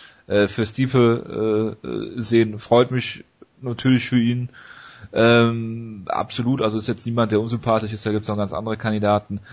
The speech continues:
aber das hat er hier gut gemacht. Ähm, er hat, er hat diesen, diesen Plan, äh, verfolgt, den er hatte,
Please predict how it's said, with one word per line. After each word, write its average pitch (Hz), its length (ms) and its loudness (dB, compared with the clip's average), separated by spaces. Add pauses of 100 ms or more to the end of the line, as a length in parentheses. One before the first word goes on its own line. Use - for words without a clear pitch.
(140)
aber 101 140 4
das 107 160 2
hat 110 120 -6
er 113 60 -2
hier 104 120 2
gut 110 160 -6
gemacht. 95 420 -4
Ähm, 98 460 -4
er 85 140 -2
hat, 101 240 -4
er 87 100 0
hat 107 160 -2
diesen, 104 300 -8 (360)
diesen 107 160 -10
Plan, 117 500 2 (360)
äh, 113 420 -4
verfolgt, 113 600 0
den 113 100 -2
er 104 80 0
hatte, 107 280 0